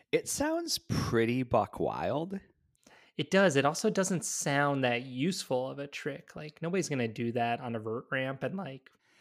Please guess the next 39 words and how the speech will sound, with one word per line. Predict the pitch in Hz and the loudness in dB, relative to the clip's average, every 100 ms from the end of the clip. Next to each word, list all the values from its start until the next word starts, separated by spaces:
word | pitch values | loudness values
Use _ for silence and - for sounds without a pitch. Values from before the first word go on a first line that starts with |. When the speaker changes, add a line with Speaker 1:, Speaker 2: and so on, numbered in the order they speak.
| - | -8
Speaker 2:
you | 180 | -4
know, | 120 117 | -4 -4
they | 143 | -2
wanna | 170 135 | -2 -2
do | |
s-, | 123 - - | -4 -6 -10
everybody | 202 277 294 | -6 -4 -4
wants | 302 - | -4 -4
to | |
see | 214 262 | -2 -2
some | 254 262 | -2 -4
spins, | - - 170 175 120 120 - - _ - | -2 0 2 0 -2 -10 -14 -16 _ -6
flips, | 131 123 - - - | -4 -4 -8 -12 -10
that | 170 | -8
kinda | - 127 | -6 -6
shit. | - 131 135 _ _ _ - | -4 -6 -6 _ _ _ 2
Speaker 1:
<clears throat> | 196 202 139 - - - | 6 6 4 -2 -14 -6
The, | 139 123 - | -6 -6 -6
the | 127 120 120 117 117 - _ _ _ | -2 0 4 4 2 -4 _ _ _
utility | 135 120 117 - - 170 180 180 143 120 - | -8 -4 -2 -4 -6 -4 0 0 0 -2 -2
of | 98 | -4
a | 92 | -4
trick | - 87 80 - - _ _ - | -4 -2 -4 -8 -20 _ _ -4
is | 101 95 | -2 0
not | 107 101 107 117 - _ _ _ | 2 6 8 6 2 _ _ _
a | 123 107 | 0 2
dimension | 104 101 98 - 92 | 2 0 -2 -4 -4
that | 82 | -2
has | 87 | -2
sort | - 104 85 | 0 0 0
of | 78 - | -4 -6
crossed | - 85 85 - - | -2 -2 -2 -6 -8
my | 80 | -8
mind. | 156 160 - - - - - _ - | -8 -10 -10 -10 -12 -14 -20 _ -8
Speak | - 151 - | 0 2 4
on | 82 | 2
Speaker 2:
Oh, | - | 0
yeah. | - | -8
Speaker 1:
this. | - - | -6 -8